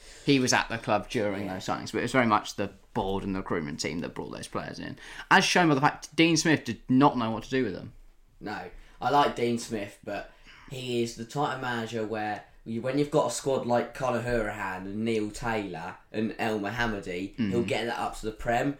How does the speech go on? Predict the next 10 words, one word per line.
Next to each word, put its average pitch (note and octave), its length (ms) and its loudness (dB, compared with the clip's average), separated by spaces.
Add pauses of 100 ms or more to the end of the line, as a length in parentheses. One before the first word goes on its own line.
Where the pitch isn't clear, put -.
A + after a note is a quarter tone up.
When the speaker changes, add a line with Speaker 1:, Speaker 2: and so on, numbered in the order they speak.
(140)
Speaker 2:
But - 120 -6
once A#2+ 320 -6
you're C3 100 -2
in C3 160 -6
the B2+ 80 -4
Prem, C3 520 -2 (540)
I C3+ 60 -2
mean, D3+ 400 2
I, C3+ 140 -2
I B2 180 -6